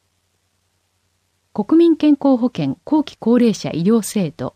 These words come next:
八月診療分から高額療養費の自己負担限度額が変わります。高額療養費は医療機関の窓口で支払う医療費の一ヶ月ごとの自己負担額が限度額を超えた場合に、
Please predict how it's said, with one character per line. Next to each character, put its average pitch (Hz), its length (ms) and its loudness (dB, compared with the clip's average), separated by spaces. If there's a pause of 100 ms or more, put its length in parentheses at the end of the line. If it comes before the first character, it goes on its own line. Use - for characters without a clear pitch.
(380)
八 247 220 0
月 294 300 2
診 254 240 2
療 247 160 4
分 135 180 -6
か 120 160 -14
ら - 200 -14 (380)
高 277 200 2
額 269 260 2
療 247 220 2
養 240 140 2
費 - 200 -10
の 117 220 -6
自 - 160 -12
己 175 120 -2
負 - 120 -10
担 151 200 -4
限 202 220 0
度 214 140 0
額 160 280 -8
が - 220 -8
変 151 100 -8
わ 175 80 -4
り 160 140 -8
ま 147 140 -12
す。 - 240 -20 (1120)
高 285 160 2
額 311 280 2
療 294 200 4
養 285 120 4
費 180 200 -6
は 127 180 -8 (300)
医 196 120 0
療 285 180 2
機 - 120 -20
関 185 200 -2
の 139 80 -2
窓 180 260 -2
口 196 220 -4
で 139 100 -10
支 - 160 -10
払 185 340 -4
う 131 80 -6
医 - 100 -6
療 226 220 0
費 - 140 -14
の 139 160 -8 (260)
一 180 160 -6
ヶ 302 140 0
月 294 240 2
ご 269 160 4
と 175 140 -6
の 127 140 -6
自 175 180 -10
己 160 120 0
負 - 120 -6
担 160 180 0
額 135 260 -8
が 135 220 -10
限 240 160 2
度 254 140 4
額 170 260 -4
を - 100 -10
超 208 120 -4
え 233 60 0
た 233 120 -6
場 202 160 -4
合 196 60 -4
に、 170 340 -6